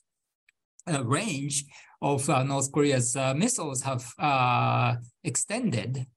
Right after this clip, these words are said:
but the logic, the name of the game that North Korea is playing remains the same. So if you're interested, please take a look at this book. Uh, now, I'm currently working on a book, uh,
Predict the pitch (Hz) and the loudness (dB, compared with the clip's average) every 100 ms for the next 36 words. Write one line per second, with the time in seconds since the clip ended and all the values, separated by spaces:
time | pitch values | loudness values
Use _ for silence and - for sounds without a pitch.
0 | - 160 - 147 135 160 233 196 98 - | -2 -2 0 0 2 2 2 -2 -6 -8
1 | - - - 143 131 139 147 240 226 226 | -16 -10 -4 -4 -2 4 6 10 10 8
2 | 214 196 139 180 120 98 107 _ - 131 | 6 4 4 0 -2 -6 -14 _ -4 -2
3 | 139 131 123 - 139 127 127 131 127 - | 2 2 2 2 2 4 2 0 -6 -2
4 | 147 123 - 214 196 131 135 131 - 127 | 0 0 0 0 0 0 -2 -4 -2 2
5 | 120 139 156 175 247 180 104 - 131 120 | 4 2 -2 -4 -6 -6 -2 -2 -2 -2
6 | 135 131 143 131 123 123 113 - 127 120 | 0 0 0 0 0 0 -4 0 0 0
7 | - 123 127 123 127 135 131 143 - 185 | 0 -4 0 -2 0 -2 0 0 2 0
8 | 98 - _ _ - - - - - - | -2 -8 _ _ -20 -18 -18 -18 -18 -2
9 | 165 160 156 - 180 196 262 202 196 208 | 2 2 0 -4 2 4 4 2 2 0
10 | 233 240 240 170 - 240 226 190 170 156 | 0 2 0 -2 -2 0 0 0 0 2
11 | 160 185 180 170 160 - 143 139 135 143 | 2 0 -2 -2 -2 -2 0 0 2 2
12 | 185 - 175 156 147 139 | 0 -2 -4 0 2 0